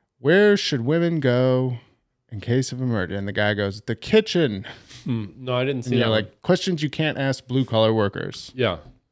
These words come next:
Speaker 2: They're construction. They're
Speaker 1: They have a good sense of humor.
Speaker 2: Yeah.
Speaker 1: Yeah.
Speaker 2: They're all wearing ankle monitors.
Speaker 1: They're on a work release
Speaker 2: Yeah.
Speaker 1: program.
Speaker 2: They have to go home to the halfway house at night.
Speaker 1: Yeah.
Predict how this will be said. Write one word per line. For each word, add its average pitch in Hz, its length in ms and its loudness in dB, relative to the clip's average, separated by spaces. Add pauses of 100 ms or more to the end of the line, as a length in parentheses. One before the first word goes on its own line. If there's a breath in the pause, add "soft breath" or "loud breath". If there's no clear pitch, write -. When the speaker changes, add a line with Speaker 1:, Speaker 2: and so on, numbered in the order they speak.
(400)
Speaker 2:
They're 123 160 -4
construction. - 720 -6 (880 soft breath)
They're 104 580 -4 (100)
Speaker 1:
They 123 80 4
have 117 120 4
a 113 40 -2
good 104 160 0
sense 107 200 -12
of - 80 -18
humor. 113 300 -4 (140)
Speaker 2:
Yeah. 82 180 -14 (240)
Speaker 1:
Yeah. 120 140 -2 (140)
Speaker 2:
They're 107 140 -4
all 107 160 2
wearing 104 300 -4
ankle 98 280 -8
monitors. 76 760 -14 (920 loud breath)
Speaker 1:
They're 127 120 -8
on 131 60 -4
a 117 60 -2
work 131 340 6
release 104 320 0
Speaker 2:
Yeah. - 60 -2
Speaker 1:
program. 101 420 2 (160)
Speaker 2:
They 120 80 -4
have 127 380 -2
to - 80 -20
go 113 180 2
home 107 280 -6
to 104 100 -6
the 90 180 -6
halfway 117 360 -4
house 73 280 -14
at - 100 -20
night. - 320 -18
Speaker 1:
Yeah. 113 220 0